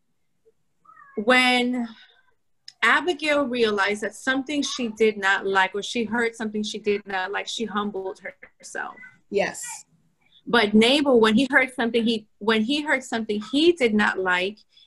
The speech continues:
Speaker 1: he got very haughty and his heart turned hard.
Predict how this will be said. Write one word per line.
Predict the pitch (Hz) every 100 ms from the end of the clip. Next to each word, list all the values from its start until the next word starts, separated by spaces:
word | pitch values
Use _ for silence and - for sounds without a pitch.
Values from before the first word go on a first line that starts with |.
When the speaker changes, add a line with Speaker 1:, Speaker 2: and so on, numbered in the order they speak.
| -
Speaker 1:
he | 277
got | 269 262 208
very | 214 214 208
haughty | - 226 233 220 202
and | - 202
his | 208 214
heart | - - 254 269 - -
turned | 185 185
hard. | 185 185 - -